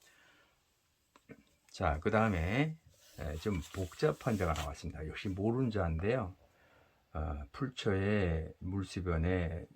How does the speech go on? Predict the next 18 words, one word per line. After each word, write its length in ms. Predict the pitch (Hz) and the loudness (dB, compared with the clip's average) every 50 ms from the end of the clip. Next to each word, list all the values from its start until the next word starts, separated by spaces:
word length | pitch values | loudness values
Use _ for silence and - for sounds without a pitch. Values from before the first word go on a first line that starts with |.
| - - - 76 78 73 - | -14 -10 -10 -8 -8 -10 -10
처자입니다. 1160 | - - - - 117 110 - - - - 82 73 69 73 71 67 - - - 92 123 156 165 - _ _ _ _ _ _ _ _ _ _ _ _ _ | -12 -10 -6 -2 -2 -2 -2 -4 -6 -4 -4 -4 -4 -6 -10 -8 -8 -4 -4 -2 -2 -2 -4 -8 _ _ _ _ _ _ _ _ _ _ _ _ _
자, 260 | - - - - - - _ _ _ _ _ _ _ _ _ _ _ _ _ _ - - _ _ - | -20 -20 -20 -20 -20 -20 _ _ _ _ _ _ _ _ _ _ _ _ _ _ -20 -20 _ _ -14
역시 460 | - - - - - 95 90 78 - - _ - - - - - - - | -12 -10 -6 -4 -2 0 0 -2 -2 -6 _ -20 -18 -16 -14 -14 -12 -8
풀초머리. 800 | - 73 - - 92 82 78 73 78 65 67 85 104 135 151 - | -6 -6 -4 -2 -2 -2 -2 -4 -4 -4 -2 -2 0 -2 -2 -2
자, 340 | - 76 69 85 87 - - _ _ _ _ _ _ _ _ _ _ _ _ _ _ _ | -4 -6 -6 -6 -8 -10 -14 _ _ _ _ _ _ _ _ _ _ _ _ _ _ _
하나, 600 | - - 98 92 90 87 92 95 104 120 - - - _ _ _ _ _ _ _ _ _ _ - - _ | -10 -6 -4 -4 -2 -2 -2 0 -2 -2 -4 -6 -10 _ _ _ _ _ _ _ _ _ _ -20 -20 _
둘. 640 | - - 80 78 85 85 82 90 98 120 139 160 - - _ _ _ _ _ _ _ _ _ _ _ _ _ _ _ _ _ _ | -14 -10 -8 -8 -6 -6 -4 -4 -2 -2 -2 -4 -6 -10 _ _ _ _ _ _ _ _ _ _ _ _ _ _ _ _ _ _
자, 120 | - - - - | -20 -16 -14 -12
여기서 380 | - 71 76 90 98 127 - - _ _ _ | -10 -8 -6 -6 -4 -6 -6 -10 _ _ _
반 300 | - - - 90 90 82 | -12 -10 -8 -6 -6 -6
잘라서 720 | 80 - 55 - 107 87 82 80 80 - 117 143 160 - - _ _ _ _ _ _ _ _ _ _ _ _ _ | -4 -2 0 0 0 0 0 -2 -2 0 0 0 0 -2 -4 _ _ _ _ _ _ _ _ _ _ _ _ _
내려오고 460 | - 82 80 82 80 73 69 76 90 104 | -10 -8 -8 -6 -8 -8 -8 -8 -8 -6
맞는 300 | - 87 87 85 76 73 | -4 -4 -2 -4 -4 -6
데 100 | - - | -8 -8
서주고 380 | - - - 92 90 92 104 | -8 -8 -8 -6 -6 -6 -8
살짝 560 | 107 - - - 131 - - - - 135 - | -8 -6 -6 -6 -6 -6 -6 -6 -6 -6 -8
짧게 480 | - - 170 160 147 - _ - - 98 | -10 -8 -6 -6 -6 -6 _ -4 -2 0
해서 320 | - 80 - 139 - - | 0 0 -2 -2 -4 -6